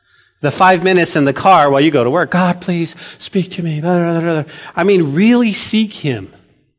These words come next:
That's the first thing. "God, what do you?" And then the second thing is seek counsel. Find those you trust, the shepherds in your life you trust, and say, "Hey, will you pray for me? Here's what's going on." A lot of people don't like to come to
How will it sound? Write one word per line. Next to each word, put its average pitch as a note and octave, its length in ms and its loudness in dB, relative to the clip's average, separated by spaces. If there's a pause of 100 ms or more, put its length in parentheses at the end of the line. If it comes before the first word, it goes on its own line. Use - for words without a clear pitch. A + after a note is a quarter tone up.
(180)
That's G3+ 220 -2
the F#3 100 -4
first F#3 320 -4
thing. A2+ 220 -8
"God, D#3+ 240 -6
what F3+ 100 -8
do F#3 60 -6
you?" F3+ 140 -2 (200)
And F#3 140 2
then F#3 100 4
the D#3+ 80 0
second B3 340 -2
thing F#3 180 0
is D#3 100 -2
seek A3+ 300 -4
counsel. F#3 640 -4 (400)
Find A3 420 0
those G3 340 2
you F3+ 100 -4
trust, E3 520 -6
the C3 80 -8
shepherds G#3 580 -4
in F3 120 0
your E3 140 0
life D3 260 -2
you C#3+ 60 -6
trust, C#3 280 -4
and C3+ 100 -4
say, C3 160 -2
"Hey, D3 160 0
will B2 160 -2
you E3+ 160 -6
pray F3+ 280 -2
for F3+ 160 -6
me? E3+ 160 -4 (280)
Here's G#3 320 -2
what's G#3 140 -8
going D3+ 260 -2
on." F3+ 300 -2 (760)
A D#3 120 0
lot A3+ 300 4
of C4 160 0
people B3 340 0
don't F#3+ 260 0
like G3 220 0
to F#3+ 80 -2
come F#3+ 340 0
to F#3 400 -2